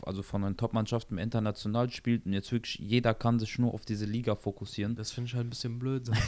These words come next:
Speaker 1: <laughs> Ja, für dich ist blöd, aber, ähm,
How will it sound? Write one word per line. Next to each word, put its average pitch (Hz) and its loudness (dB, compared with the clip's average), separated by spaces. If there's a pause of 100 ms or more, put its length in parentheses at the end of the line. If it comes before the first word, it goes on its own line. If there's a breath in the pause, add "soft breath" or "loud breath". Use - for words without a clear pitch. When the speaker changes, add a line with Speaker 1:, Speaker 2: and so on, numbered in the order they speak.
Speaker 1:
<laughs> 127 6
Ja, 123 6
für 123 0
dich 131 4
ist 110 0
blöd, 131 4 (680 loud breath)
aber, 104 4
ähm, 101 -2